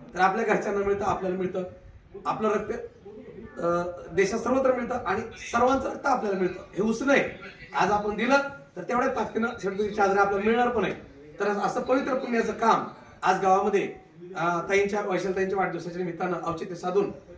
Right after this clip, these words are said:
अ, त्याचा उद्घाटनाचा कार्यक्रम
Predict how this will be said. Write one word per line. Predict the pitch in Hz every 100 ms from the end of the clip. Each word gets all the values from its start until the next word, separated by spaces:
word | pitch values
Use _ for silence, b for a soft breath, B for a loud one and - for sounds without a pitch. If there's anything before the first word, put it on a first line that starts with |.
| - - - -
अ, | 156 156 156 156 160 - -
त्याचा | 185 226 214 -
उद्घाटनाचा | 180 180 208 208 202
कार्यक्रम | 214 185 175 170